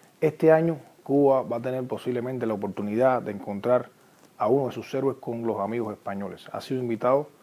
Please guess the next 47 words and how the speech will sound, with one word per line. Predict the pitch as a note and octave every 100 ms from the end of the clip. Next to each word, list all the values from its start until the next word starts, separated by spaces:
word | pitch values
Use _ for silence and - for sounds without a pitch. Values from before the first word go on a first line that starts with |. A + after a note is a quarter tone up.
| _
Fernando | _ B2+ A#2 C3 B2
González | A2 B2 A#2 A2
Yort, | C3+ C3+ - - - - -
uno | B2 A2+
de |
los | G#2 F#2+
cinco | B2+ B2 A#2
héroes | A#2 -
cubanos | A#2 A#2 B2 A#2
que | G#2
fue | - A2+ A2+
injustamente | G#2 B2 - A2+ A2 G#2
encarcelado | G2 G2+ - G#2 A2+ G#2+
en | G2+
Estados | - G#2+ G#2 A2
Unidos, | A#2+ C3+ - _ - - _
tres | D#3 C#3
de |
los | C3 -
cuales | D3 C#3+
permanecen | - A#2 G#2+ A2+ - A2+
presos. | A2 B2+ - A2+
Él | A2
ha |
sido | - A#2+
liberado | G2+ F#2+ G2 B2+ C#3 - - - -
a | G#2
principios | G#2+ G2+ A#2+ A2+ G2+
del | G#2
año | A2+ G#2+
dos | G2+
mil | G2+
catorce. | G#2 G2 A#2 A#2 D#3 - - -
Gustosamente | C#3+ - D#3 D3+ C#3+ D3 C3
aceptó | - G#2+ G2+
la | C3+
invitación | B2 A2+ G#2+ - C#3+
de | B2+
compartir | A2+ G#2+ G#2+ G2+ B2+
con | B2
sus | B2 A2
amigos | G#2+ B2 C3 -
y |
de | A#2+
difundir | A#2 A2+ A2+ A#2+ C#3
en | A2+
España | - B2+ A#2+ B2